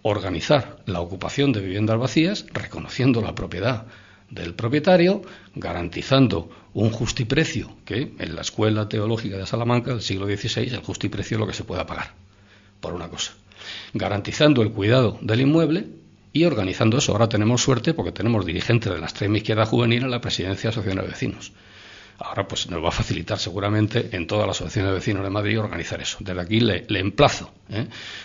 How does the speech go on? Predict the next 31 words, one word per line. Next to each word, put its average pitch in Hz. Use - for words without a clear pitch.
Para 90
que 92
él 110
que 104
estaba 107
hace -
cuatro 107
años 110
diciendo 101
"los 90
ricos 110
están 107
ricos, 113
cómetelos", 117
además 104
de 101
firmar 110
artículos 101
y 104
cartas 120
a 95
los 98
vecinos 92
con 117
el 82
alcalde 110
de 117
Madrid, 143
además 95
nos 110
ayude 101